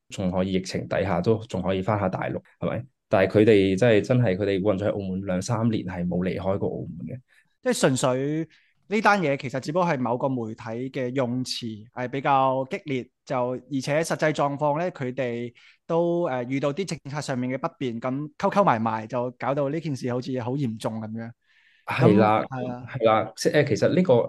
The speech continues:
Speaker 1: 呃，呢個其中一個，呃，原因啦，係啦。
Speaker 2: 不如問下阿 Leon 個意見啦，因為我知道佢一嚟，阿 Leon 可能都識啲學術界嘅人嘅，呃，葡語媒體又有啦，葡語嘅研究者又有啦，噉樣。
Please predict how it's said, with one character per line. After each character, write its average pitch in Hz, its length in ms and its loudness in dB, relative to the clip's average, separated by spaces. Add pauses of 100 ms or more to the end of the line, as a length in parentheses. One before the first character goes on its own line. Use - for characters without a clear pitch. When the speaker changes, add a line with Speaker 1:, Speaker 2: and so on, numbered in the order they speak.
Speaker 1:
呃， 90 180 -2
呢 139 140 2
個 123 140 4
其 82 140 -8
中 107 160 0
一 117 40 0
個， 117 160 -6 (240)
呃， 92 180 -6
原 90 160 -2
因 95 240 0
啦， 95 160 0
係 - 80 -4
啦。 80 80 -12 (300)
Speaker 2:
不 - 100 0
如 214 60 4
問 139 200 2
下 139 80 0
阿 139 400 2
Leon 120 680 -4
個 135 180 0
意 127 160 0
見 123 220 -2
啦， 135 260 0
因 175 80 4
為 151 220 6
我 139 80 2
知 170 140 0
道 196 80 8 (340)
佢 135 240 0
一 156 100 -2
嚟， 135 320 -4 (220)
阿 156 100 -4
Leon 175 300 4
可 123 80 -2
能 147 100 0
都 170 200 -4
識 - 200 -12 (260)
啲 165 140 -2
學 147 200 -6
術 - 80 -10
界 120 280 -4
嘅 - 20 -2
人 117 140 -6
嘅， 107 160 -10 (220)
呃， 143 80 -2
葡 127 260 -2
語 131 160 -2
媒 151 120 -2
體 120 160 -2
又 147 120 4
有 131 160 4
啦， 170 160 4
葡 143 200 -4
語 - 20 -4
嘅 135 180 -2
研 120 120 -4
究 127 120 -2
者 120 140 -4
又 127 180 -2
有 120 220 -4
啦， 143 180 -2
噉 120 100 -10
樣。 117 180 -8